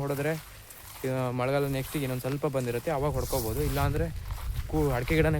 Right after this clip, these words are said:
ಕಾಣಲ್ಲ, ಆ ಲೆವೆಲಿಗೆ ಬೆಳ್ದೋಗಿರುತ್ತೆ. ಇದನ್ನ ಏನಾದ್ರು ಮಾಡಿ ಹೊಡಿಬೇಕು ಇವತ್ತು. ಆ,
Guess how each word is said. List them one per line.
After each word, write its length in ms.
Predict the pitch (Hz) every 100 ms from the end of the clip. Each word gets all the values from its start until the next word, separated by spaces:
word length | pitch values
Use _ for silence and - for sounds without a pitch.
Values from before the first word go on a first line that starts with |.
| 143
ಕಾಣಲ್ಲ, 220 | 135 139 131
ಆ 20 | 135
ಲೆವೆಲಿಗೆ 300 | 135 143 147 127
ಬೆಳ್ದೋಗಿರುತ್ತೆ. 500 | 123 123 113 - 151 - - - - - - - -
ಇದನ್ನ 180 | 147 147 160
ಏನಾದ್ರು 380 | - - 185 165
ಮಾಡಿ 120 | 143 135
ಹೊಡಿಬೇಕು 300 | 147 143 127
ಇವತ್ತು. 220 | 117 139 170 - - - - - - - - - - -
ಆ, 20 | -